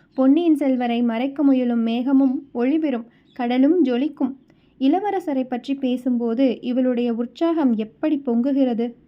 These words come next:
சோழ நாட்டு பிரஜைகள் பலரையும் போல இந்த பெண்ணும் அவரை தெய்வமாக கருதுகிறாள். அருள்மொழிவர்மரிடம் இப்படிப்பட்ட வசீகர சக்தி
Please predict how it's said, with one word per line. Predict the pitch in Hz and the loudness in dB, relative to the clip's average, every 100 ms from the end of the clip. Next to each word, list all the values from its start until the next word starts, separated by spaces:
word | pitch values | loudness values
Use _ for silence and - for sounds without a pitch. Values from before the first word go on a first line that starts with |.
| _ | _
சோழ | - 233 262 311 | -8 -2 0 2
நாட்டு | 277 262 254 | 2 0 -2
பிரஜைகள் | 240 233 254 262 247 | -2 -2 -2 -2 -2
பலரையும் | 233 240 269 285 247 240 - _ _ | -2 2 2 4 4 0 -8 _ _
போல | - 285 320 | -2 0 2
இந்த | 262 254 254 | 2 2 0
பெண்ணும் | 269 277 359 370 | 4 4 4 0
அவரை | 269 247 226 | 0 0 -2
தெய்வமாக | 226 240 277 277 302 339 | -2 0 2 2 0 -2
கருதுகிறாள். | 269 240 247 233 214 - _ _ _ - | -2 -2 -2 -2 -4 -8 _ _ _ -2
அருள்மொழிவர்மரிடம் | 240 302 370 302 294 254 247 240 247 262 269 - _ _ _ _ _ _ | 0 2 4 2 2 0 0 -2 -2 -2 -6 -14 _ _ _ _ _ _
இப்படிப்பட்ட | 269 277 339 - 277 254 | -2 0 -2 0 -2 -2
வசீகர | 226 226 311 349 339 | -2 -2 -2 0 0
சக்தி | 320 269 269 277 | 0 -4 -4 -2